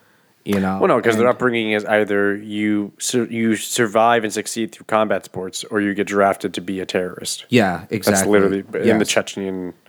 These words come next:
Speaker 2: I think it's Chechnyan, uh, government,
Speaker 1: Yeah,
Speaker 2: so.
Speaker 1: like, they're driving through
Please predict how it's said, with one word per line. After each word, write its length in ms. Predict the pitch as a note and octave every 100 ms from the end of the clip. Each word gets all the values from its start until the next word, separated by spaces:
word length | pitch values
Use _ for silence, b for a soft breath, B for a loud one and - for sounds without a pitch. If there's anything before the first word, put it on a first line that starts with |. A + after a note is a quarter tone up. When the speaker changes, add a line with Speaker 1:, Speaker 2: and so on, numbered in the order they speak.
| b b b
Speaker 2:
I 40 | A2
think 120 | G#2
it's 120 | -
Chechnyan, 580 | - F#2+ G2 F#2 F2+ F2+
uh, 200 | F#2+ F#2
government, 340 | F2+ F2 F#2
Speaker 1:
Yeah, 160 | G#2+ G2
Speaker 2:
so. 60 | G2
Speaker 1:
like, 180 | G2+ -
they're 140 | A#2+
driving 360 | A2+ A2+ A2 G#2
through 160 | G#2+